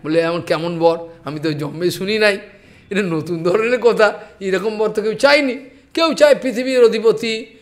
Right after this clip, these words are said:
কেউ চায় চোদ্দ ভুবনের অধিপত্য, সেগুলো আলাদা কথা, কিন্তু এই আবার কি চাওয়া? বলে, "আমি এইটিই চাই।" বলে, "ভালো করে চিন্তা ভাবনা করে দেখো, কি চাইছো?" বলে, "হ্যাঁ, এটা চাই আমি।"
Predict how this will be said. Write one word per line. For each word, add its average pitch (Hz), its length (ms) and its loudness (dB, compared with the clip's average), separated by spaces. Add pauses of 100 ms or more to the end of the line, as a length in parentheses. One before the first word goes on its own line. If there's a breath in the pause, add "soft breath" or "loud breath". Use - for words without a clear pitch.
(180 soft breath)
কেউ 226 200 6
চায় 226 240 2
চোদ্দ 214 360 0
ভুবনের 220 340 0
অধিপত্য, 208 540 -2
সেগুলো 190 320 -2
আলাদা 240 380 4
কথা, 190 220 0
কিন্তু 185 180 -4
এই 185 100 2
আবার 196 260 -2
কি 240 140 -6
চাওয়া? 135 340 -6 (500 soft breath)
বলে, 180 180 4
"আমি 185 320 2
এইটিই 180 320 2
চাই।" 104 300 -2 (260)
বলে, 170 200 -4
"ভালো 151 300 -6
করে 190 140 -2
চিন্তা 175 380 -2
ভাবনা 196 160 0
করে 190 180 -4
দেখো, 170 280 -2
কি 180 180 -12
চাইছো?" 143 420 -4 (560 soft breath)
বলে, 165 140 -4
"হ্যাঁ, 151 260 4
এটা 143 240 0
চাই 85 220 -10 (100)
আমি।" 98 180 -20